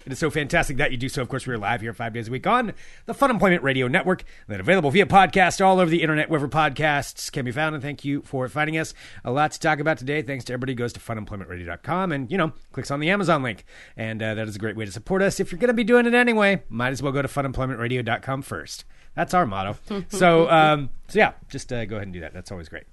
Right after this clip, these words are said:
Speaker 1: We've got a lot to talk about.
Speaker 2: All right, but let's go back to that because you made
Speaker 1: Wait,
Speaker 2: it just sound really terrible.
Speaker 1: before we get into that, we should address why we didn't do a show yesterday.
Speaker 2: Okay. Yes. It was because of me.
Speaker 1: There
Speaker 2: So,
Speaker 1: we go. That's
Speaker 2: um,
Speaker 1: just,
Speaker 2: so
Speaker 1: that, that's all you have to say?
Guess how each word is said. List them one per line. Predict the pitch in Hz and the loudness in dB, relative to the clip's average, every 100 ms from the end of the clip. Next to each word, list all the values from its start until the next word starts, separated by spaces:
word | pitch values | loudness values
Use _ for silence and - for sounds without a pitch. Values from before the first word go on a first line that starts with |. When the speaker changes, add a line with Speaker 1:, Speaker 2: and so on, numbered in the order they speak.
| - - - 302 - - | -20 -20 -18 -16 -16 -10
Speaker 1:
We've | 127 196 196 | -2 2 8
got | 220 | 8
a | 170 | 8
lot | 156 135 | 4 2
to | |
talk | 123 131 127 | 0 0 2
about. | 120 | 4
Speaker 2:
All | 302 | 6
right, | 339 | 4
but | 349 | 2
let's | 381 - | 0 2
go | 381 | 2
back | 311 269 | 4 2
to | 277 | 2
that | 233 226 | 2 2
because | 226 233 | 0 0
you | 277 | 2
made | 277 | 4
Speaker 1:
Wait, | 170 | 4
Speaker 2:
it | |
just | 240 156 | 2 -2
sound | 233 202 | -2 -2
really | 208 190 | -4 -6
terrible. | 180 185 165 | -6 -4 -2
Speaker 1:
before | - 262 285 | 4 8 8
we | 262 | 8
get | 196 | 4
into | 175 139 | 2 4
that, | 131 117 | 2 2
we | 127 | -2
should | 135 | -6
address | 117 139 120 | -4 -2 -2
why | 113 117 117 | 0 0 0
we | |
didn't | 110 107 | -2 -6
do | 92 | -8
a | 87 | -8
show | 110 90 | -8 -8
yesterday. | 80 - 80 - - - - | -10 -14 -16 -18 -20 -14 -4
Speaker 2:
Okay. | 175 170 117 _ _ _ _ _ 170 | -2 -2 -6 _ _ _ _ _ -8
Yes. | 143 - - _ _ - | -8 -8 -20 _ _ -10
It | 175 | -8
was | 175 | -6
because | 175 190 185 | -6 -4 -4
of | 180 | -4
me. | 147 - _ - | -6 -8 _ 0
Speaker 1:
There | 180 | 2
Speaker 2:
So, | 160 | 2
Speaker 1:
we | |
go. | 165 | 4
That's | 180 160 151 | 4 4 2
Speaker 2:
um, | |
Speaker 1:
just, | 131 - | -2 -2
Speaker 2:
so | 196 175 | 0 2
Speaker 1:
that, | 143 151 - | 6 6 6
that's | 156 - | 2 4
all | 170 | 6
you | 208 | 8
have | 214 | 6
to | 247 | 4
say? | - 233 254 285 | 6 8 8 6